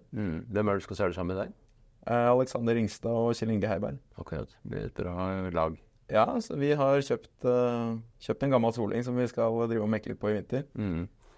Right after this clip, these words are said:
Speaker 1: Ja, det er jo bare gamle solinger, for det bygges jo ikke nye lenger, og man må finne brukte gode.
Speaker 2: Ja, nei, vi fikk, eh, god hjelp fra Lars Ingeberg og fant en, eh, fant en god båt i, i Skottland.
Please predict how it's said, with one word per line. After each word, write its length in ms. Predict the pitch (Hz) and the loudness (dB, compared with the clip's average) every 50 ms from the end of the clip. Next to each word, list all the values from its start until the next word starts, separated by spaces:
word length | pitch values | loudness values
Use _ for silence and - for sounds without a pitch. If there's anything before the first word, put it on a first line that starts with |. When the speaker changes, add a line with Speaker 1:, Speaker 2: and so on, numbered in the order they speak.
| - - - | -14 -4 -2
Speaker 1:
Ja, 60 | 110 | 2
det 80 | 107 104 | 4 6
er 40 | 101 | 4
jo 60 | 117 127 | 4 4
bare 220 | 147 143 117 113 | 4 4 4 4
gamle 220 | 117 110 98 98 | 2 2 2 0
solinger, 400 | 92 - 95 78 80 82 87 90 | 0 0 0 0 0 0 0 -2
for 100 | - - | -2 -2
det 160 | 98 92 82 - | -2 -2 -2 -2
bygges 280 | 98 95 92 87 80 73 | -2 -2 0 0 0 -2
jo 80 | 82 80 | -2 -2
ikke 100 | 90 92 | -2 -2
nye 520 | 87 80 80 80 80 80 80 80 82 82 | 0 0 0 0 0 -2 -2 -2 -2 -2
lenger, 300 | 82 82 87 95 113 117 117 | 0 0 0 0 0 -2 -2
og 520 | 104 101 101 101 98 98 98 98 98 98 | -2 0 0 0 0 -2 -2 -2 -2 -4
man 260 | 98 98 95 92 92 | -4 -4 -4 -2 -2
må 120 | 95 92 - | -2 -2 -2
finne 360 | - 92 78 80 85 85 87 | -2 -4 -2 -2 -2 -2 -4
brukte 640 | 90 90 - - - _ - 85 87 87 87 87 87 87 - | -4 -6 -6 -10 -14 _ -6 -4 -4 -4 -4 -8 -12 -14 -10
gode. 340 | - 87 82 82 92 107 - _ _ _ - | -8 -6 -6 -6 -6 -8 -12 _ _ _ -2
Speaker 2:
Ja, 180 | 120 131 147 - | 0 0 0 0
nei, 180 | - 143 139 143 | -2 -4 -2 0
vi 120 | 151 147 | 0 0
fikk, 260 | 139 - 127 - - - | 0 -2 -4 -4 -2 0
eh, 160 | 135 127 123 123 | 2 2 2 2
god 200 | 120 127 135 131 | 2 2 4 4
hjelp 220 | 120 120 117 - | 4 4 2 0
fra 240 | - 135 131 123 120 | 0 2 2 4 4
Lars 240 | 117 107 107 107 - | 6 6 4 4 0
Ingeberg 360 | - - 87 104 113 117 120 120 117 | -4 -2 0 2 2 4 4 2 0
og 60 | 113 | 0
fant 340 | - - 117 110 107 - - | -2 -4 -4 -4 -4 -4 -4
en, 240 | 113 113 110 110 107 | -2 0 0 0 0
eh, 220 | 107 107 107 104 104 - _ _ _ _ _ _ _ - | 0 -2 -4 -4 -8 -12 _ _ _ _ _ _ _ -20
fant 260 | - - - 110 - 127 | -4 0 0 2 2 2
en 120 | 120 117 | 0 2
god 160 | 110 110 104 | 0 0 0
båt 260 | 98 101 98 - - | 0 0 -2 0 0
i, 500 | 107 104 107 107 107 107 107 107 107 104 - - | 0 0 0 0 0 -2 -4 -6 -8 -10 -6 -6
i 40 | 110 | -6
Skottland. 420 | - - - - - - 143 160 | -4 -2 -4 -2 0 0 -2 -2